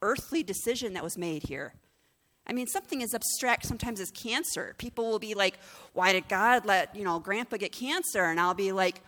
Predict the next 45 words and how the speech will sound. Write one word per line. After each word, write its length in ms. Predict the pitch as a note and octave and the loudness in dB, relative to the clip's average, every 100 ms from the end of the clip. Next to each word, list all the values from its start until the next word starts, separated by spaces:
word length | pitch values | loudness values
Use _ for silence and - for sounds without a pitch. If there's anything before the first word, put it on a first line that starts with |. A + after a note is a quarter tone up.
| - - _ _ - | -20 -20 _ _ -12
"Okay, 280 | - C4 B3 | -2 -2 -2
first 400 | - D#4+ - B3+ | -2 0 0 0
of 100 | A3+ | 2
all, 180 | G3+ | 2
we 140 | F#3+ A#3+ | 2 0
live 220 | C4 A#3+ | 0 0
on 180 | G#3 G3 | -2 0
earth 340 | A3 B3 A#3+ G#3 | 2 2 0 -4
where 80 | |
we 100 | G3+ | 0
have 140 | F#3+ - | 0 0
free 280 | - G#3+ E3+ | -4 -2 -2
will. 440 | E3 E3+ C3+ - - - - - _ _ | 0 0 -2 -6 -16 -20 -20 -20 _ _
You 200 | F3+ B3+ | -4 -2
live 240 | C4 C4+ C4 | 0 0 0
in 140 | B3 | 2
Bay 200 | A3 G#3+ | 4 4
City, 520 | - - A3+ D#3 A#2+ | 2 2 2 0 -4
where 140 | E3+ F#3+ | -4 -2
we 120 | G#3 | 0
have 120 | G#3 | 0
a 100 | F#3+ | 0
river 340 | E3+ A#3 A3 A3+ | 2 2 4 4
that 200 | G3+ F3 | 2 4
runs 320 | G3+ G#3+ - | 0 0 2
down 220 | F#3+ F#3+ | 2 2
the 60 | F3 | -2
middle 400 | F#3+ A3+ E3+ - | 0 0 0 2
of 120 | D3 | 0
it. 360 | C3+ - - - _ _ - - _ _ | -2 -6 -10 -10 _ _ -20 -20 _ _
Did 160 | - F#3+ | -6 -2
you 240 | G#3 D#4 | 0 0
know 360 | C#4+ C4+ C#4 D4 | 4 6 6 4
that 180 | B3 - | 0 0
the 100 | G#3 | 2
river 320 | G#3 A#3 C4+ | 2 4 4
back 260 | B3 A#3 A#3+ | 6 4 4
in 80 | |
the 60 | A3 | -2
sixties 380 | G#3+ B3 A#3+ G#3+ | -2 -4 -6 -6
and 80 | G#3+ | -2
seventies 520 | A3+ G#3+ A3 G3 - - | -2 -2 -4 -6 -8 -2
didn't 180 | A3 A#3 | -2 -2
even 320 | A#3+ A3 G#3+ | -4 -4 -6
freeze 480 | - - A#3 A#3+ | -8 -4 -2 -2